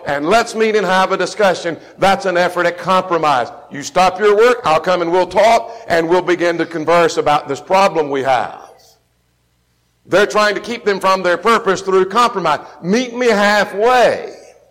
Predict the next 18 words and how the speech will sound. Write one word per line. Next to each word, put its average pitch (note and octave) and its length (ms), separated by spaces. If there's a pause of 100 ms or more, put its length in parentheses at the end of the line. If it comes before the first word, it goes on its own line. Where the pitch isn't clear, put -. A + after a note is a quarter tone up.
That's - 160
compromise. C#3+ 920 (840)
But - 100
that F3 120
wasn't E3+ 180
the D#3+ 100
only C#3 160
way. A#2 180 (240)
Here's F#3+ 220
another F3+ 240
way. C#3+ 100 (180)
Let's F#3+ 140
go G#3 140
to F#3+ 160
Amos, F#3+ 300 (500)
Amos F3+ 300
chapter E3 380
seven. C3+ 420